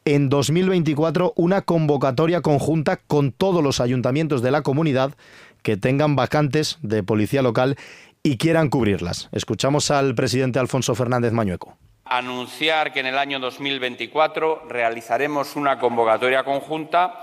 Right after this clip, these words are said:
Speaker 2: con todos los ayuntamientos que tengan va-, vacantes policiales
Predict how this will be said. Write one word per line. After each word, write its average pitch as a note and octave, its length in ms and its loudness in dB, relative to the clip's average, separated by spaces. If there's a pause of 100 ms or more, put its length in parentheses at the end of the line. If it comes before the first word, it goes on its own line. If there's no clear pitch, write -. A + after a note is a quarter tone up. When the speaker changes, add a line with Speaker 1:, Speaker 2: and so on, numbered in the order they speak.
(320)
Speaker 2:
con C#3+ 360 0
todos G3+ 280 0
los F#3 180 -2
ayuntamientos D3+ 960 -2 (100)
que A#2+ 140 -4
tengan C#3+ 440 0
va-, B2 300 -2
vacantes A#2+ 760 -4
policiales C#3+ 840 -4